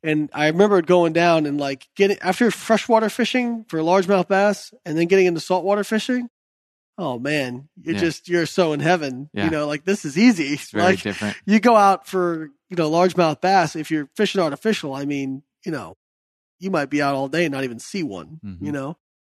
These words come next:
Speaker 1: Uh, whereas you go down, I mean, if you throw a shrimp on a hook, you're gonna get something.
Speaker 2: Yeah.
Speaker 1: I mean, unless you're, it, unless it's really off, but for the most part, you're gonna catch, you might not catch anything big or worthwhile, but you'll catch something.
Speaker 2: Yeah.
Speaker 1: So as kids, I, I loved that, you know?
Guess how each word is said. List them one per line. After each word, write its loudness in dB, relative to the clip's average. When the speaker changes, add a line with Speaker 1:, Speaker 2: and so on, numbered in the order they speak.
Speaker 1:
Uh, -2
whereas -4
you 0
go 4
down, 2
I 0
mean, 2
if -2
you 0
throw 2
a -2
shrimp 2
on -6
a -6
hook, -6
you're -8
gonna 4
get -8
something. -8
Speaker 2:
Yeah. -4
Speaker 1:
I -6
mean, -6
unless -2
you're, -2
it, -8
unless -2
it's -6
really 6
off, -6
but -10
for -8
the -6
most 4
part, -4
you're -2
gonna 0
catch, -4
you -10
might 2
not -4
catch 0
anything 0
big 2
or -6
worthwhile, 2
but -10
you'll -4
catch 0
something. -2
Speaker 2:
Yeah. -10
Speaker 1:
So 4
as 2
kids, 2
I, 0
I -2
loved 4
that, -8
you -8
know? -4